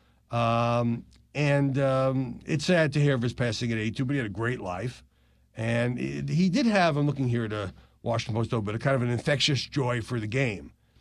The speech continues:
And that in turn made him just this global superstar, even beyond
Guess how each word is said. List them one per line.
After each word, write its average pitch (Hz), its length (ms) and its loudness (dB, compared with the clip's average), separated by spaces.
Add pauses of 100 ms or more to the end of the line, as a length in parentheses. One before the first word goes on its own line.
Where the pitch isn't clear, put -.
(420)
And 123 180 0
that 143 200 4
in 139 120 2
turn 117 380 0
made 113 220 0
him 110 220 -4
just 98 260 -10
this 101 160 -8
global 104 600 -4 (580)
superstar, 104 840 -2
even 113 360 -2
beyond 113 800 0